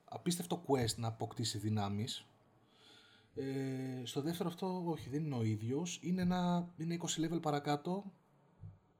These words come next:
πιο νεαρός. Ήταν σαν να, σαν να μπήκε για να μπήκε, ρε παιδί μου. Έπρεπε να υπάρχει και ο Θάνος για να γίνει μεγάλη μάχη στο τέλος.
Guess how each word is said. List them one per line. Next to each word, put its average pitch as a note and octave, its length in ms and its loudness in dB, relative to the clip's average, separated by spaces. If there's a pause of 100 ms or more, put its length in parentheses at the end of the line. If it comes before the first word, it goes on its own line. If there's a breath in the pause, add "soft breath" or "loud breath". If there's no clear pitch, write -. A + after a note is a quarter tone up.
(240)
πιο - 180 2
νεαρός. C#3+ 680 2 (360 loud breath)
Ήταν F#3 200 2
σαν G3+ 180 2
να, G#3 220 4
σαν G3+ 180 -2
να G3+ 80 0
μπήκε F3 240 0
για G3+ 120 4
να F3 100 6
μπήκε, D3 320 2
ρε G#2+ 80 4
παιδί G2+ 180 -2
μου. A#2 80 0
Έπρεπε C3 200 2
να A#2+ 60 0
υπάρχει E3 240 2
και - 80 -2
ο C3+ 40 0
Θάνος E3 220 0
για D#3 80 0
να D3 80 0
γίνει D#3+ 140 0
μεγάλη D#3 260 2
μάχη D3+ 260 2
στο - 140 -2
τέλος. F#2+ 480 -6